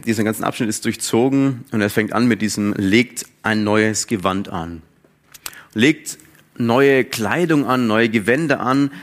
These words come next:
weil ihr seid neue Menschen. Und tut es wie der Herr. Das sind so,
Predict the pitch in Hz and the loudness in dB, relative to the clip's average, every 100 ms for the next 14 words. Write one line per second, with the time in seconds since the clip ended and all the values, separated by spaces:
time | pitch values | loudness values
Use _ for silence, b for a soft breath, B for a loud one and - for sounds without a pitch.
0 | B 104 147 165 135 110 123 151 123 - | B -2 0 2 0 0 0 0 0 -4
1 | 117 120 139 131 120 123 123 98 80 78 | -2 0 2 2 0 0 -4 -6 -10 -14
2 | _ _ _ _ _ _ _ _ - 113 | _ _ _ _ _ _ _ _ -10 -8
3 | 107 175 185 117 113 147 139 131 123 135 | -2 0 2 0 -2 0 0 0 -2 -2
4 | 101 107 123 107 117 | -2 -2 0 0 0